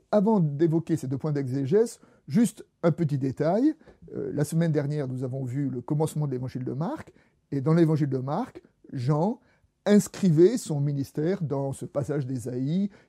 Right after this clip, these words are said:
Il est la voix qui crie dans le désert, préparez le chemin du Seigneur. » Et là, nous retrouvons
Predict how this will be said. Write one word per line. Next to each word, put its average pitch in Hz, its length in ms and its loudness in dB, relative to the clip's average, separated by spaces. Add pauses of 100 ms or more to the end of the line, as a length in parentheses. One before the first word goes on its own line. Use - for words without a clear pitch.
(140)
Il 143 160 0
est 160 100 8
la 147 100 2
voix 147 280 0
qui 143 180 -10
crie 160 340 -2
dans 147 140 -2
le 127 100 -4
désert, 135 420 0
préparez 135 420 -6
le 135 100 -4
chemin 139 260 -8
du 123 100 -8
Seigneur. » 151 520 -6 (400)
Et 170 60 4
là, 226 120 10
nous 226 80 0
retrouvons 180 520 2